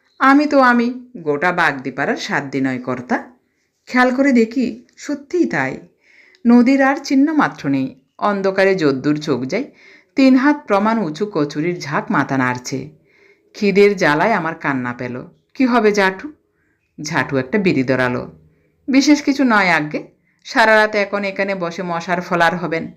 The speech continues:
মাঝরাতে আবার ডাকাতও পড়তে পারে।" "এ, ডাকাত?"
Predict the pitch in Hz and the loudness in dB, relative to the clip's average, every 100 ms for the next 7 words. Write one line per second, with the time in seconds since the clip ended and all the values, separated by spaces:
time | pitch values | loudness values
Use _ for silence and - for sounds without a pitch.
0 | _ _ _ - 156 135 - 135 196 165 | _ _ _ 0 2 2 0 -2 0 0
1 | 143 214 180 123 139 240 226 151 127 131 | 2 0 0 -2 -6 -6 -4 -4 -6 -6
2 | 131 123 - _ _ _ _ _ _ - | -6 -8 -12 _ _ _ _ _ _ -2
3 | 175 294 - 180 180 - 285 | 0 0 -2 -4 -4 -2 -2